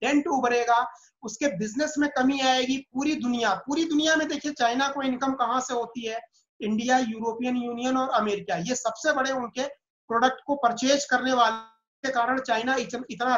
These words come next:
rich बना। Gulf में को-, देखिए, Gulf में एक तो पैसा नहीं रहेगा, पैसा नहीं रहेगा तो purchasing power नहीं रहेगी। और Gulf की population कितनी है? दस, बीस करोड़, पच्चीस करोड़ है, सात करोड़ population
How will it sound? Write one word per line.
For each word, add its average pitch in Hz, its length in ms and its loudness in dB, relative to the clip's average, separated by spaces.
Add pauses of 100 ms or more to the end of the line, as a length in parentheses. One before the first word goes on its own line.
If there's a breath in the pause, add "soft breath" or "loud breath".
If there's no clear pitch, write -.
rich 269 180 -2
बना। 170 320 -6 (500)
Gulf 262 260 0
में 339 160 2
को-, 311 260 -6
देखिए, 277 380 -2
Gulf 233 300 2
में 302 100 4
एक 302 200 0
तो 311 80 0
पैसा 277 340 4
नहीं 269 220 4
रहेगा, 240 400 2 (380 loud breath)
पैसा 254 300 6
नहीं 320 180 2
रहेगा 311 280 4
तो 311 120 0
purchasing 285 500 0
power 277 320 4
नहीं 294 240 2
रहेगी। 269 300 2
और 262 240 -2
Gulf 285 260 0
की 311 60 -4
population 277 560 -2
कितनी 302 360 -2
है? 180 160 -4
दस, 214 220 2
बीस 294 200 -2
करोड़, 302 220 -2
पच्चीस 294 380 -4
करोड़ 285 280 2
है, 269 80 -4
सात 269 380 0
करोड़ 294 180 2
population 269 600 0